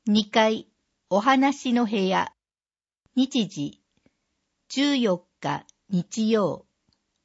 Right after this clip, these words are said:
二十日土曜、二十八日日曜。午前十一時から二十一日日曜、午後二時から。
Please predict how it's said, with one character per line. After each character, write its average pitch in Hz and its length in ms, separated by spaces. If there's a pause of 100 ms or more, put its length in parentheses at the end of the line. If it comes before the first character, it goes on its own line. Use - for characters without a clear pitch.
二 180 200
十 - 180
日 233 320 (140)
土 190 240
曜、 208 420 (720)
二 262 160
十 262 280
八 175 360
日 175 540 (160)
日 208 400
曜。 190 400 (920)
午 262 200
前 233 300
十 220 240
一 240 260
時 208 160
か 151 160
ら 135 200 (320)
二 269 140
十 294 200
一 196 300
日 170 300
日 160 420
曜、 165 380 (600)
午 247 180
後 208 140
二 208 160
時 214 160
か 139 160
ら。 123 180